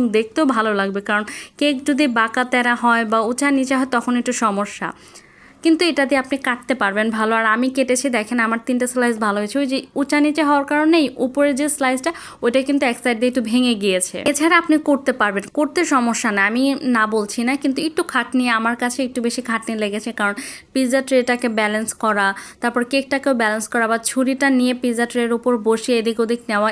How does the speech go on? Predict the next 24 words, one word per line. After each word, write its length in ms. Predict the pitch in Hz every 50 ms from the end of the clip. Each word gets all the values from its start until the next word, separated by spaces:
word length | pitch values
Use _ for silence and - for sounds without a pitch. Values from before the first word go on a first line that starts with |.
| - - 247
এই 60 | 262 262
ক্ষেত্রে 200 | 285 294 330 320 320
পিৎজা 220 | 269 254 240 247 247
ট্রে 100 | 262 262 247 233
একদমই 300 | 226 214 240 247 254 240 214 233
বড় 140 | 220 214 214 214 214 208
নেওয়া 160 | 196 196 196 190 196
যাবে 160 | 190 190 185 180
না। 60 | 170 - - - - - - - 226
যত 160 | 233 240 240 285 277
আপনি 120 | 269 277 294 277 -
ছোট 120 | 269 262 262 269 269 269
নিতে 160 | 262 269 254 254
পারেন, 140 | 220 202 208 208 240
কারণ 140 | 233 233 226 202 220
বড় 160 | 214 220 226 240 247
নিলে 160 | 262 269 285 277
আপনার 160 | 277 277 247 247 -
ছু-, 240 | - 240 247 240 - 220 -
ছুরিটা 320 | - 262 262 262 254 277 269 226 214
বসবে 300 | 208 208 190 185 190 190 180
না, 60 | 185 202 - - - - - _ -
তখন 200 | 254 254 285 277 269 247
আরেক 160 | 226 240